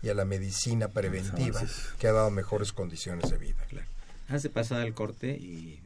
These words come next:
Speaker 3: darle la palabra al maestro Vázquez del Mercado, la señorita Gi-, Gisela Bernal de Coyoacán dice lo siguiente: "El muro ya existe.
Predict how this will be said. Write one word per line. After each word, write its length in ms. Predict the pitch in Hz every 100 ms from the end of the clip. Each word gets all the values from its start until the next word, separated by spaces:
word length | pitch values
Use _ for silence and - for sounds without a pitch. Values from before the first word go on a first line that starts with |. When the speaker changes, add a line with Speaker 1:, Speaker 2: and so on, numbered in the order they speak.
| -
Speaker 3:
darle 140 | 104 104
la 120 | 95
palabra 220 | 82 85
al 80 | 92
maestro 320 | 87 87 -
Vázquez 120 | 87 -
del 120 | 82
Mercado, 440 | 82 - 98 113 131 - - - - - - - - 101
la 340 | 95 90 90 85 - - -
señorita 380 | - 104 110 104
Gi-, 180 | - -
Gisela 420 | 110 - 104 98 90
Bernal 440 | 87 90 98 104
de 80 | 98
Coyoacán 560 | - 85 82 - 95
dice 300 | 92 107 -
lo 100 | 92
siguiente: 520 | - 98 95 95 - 92
"El 80 |
muro 200 | 98 120
ya 120 | 117 107
existe. 540 | 107 - 104 - -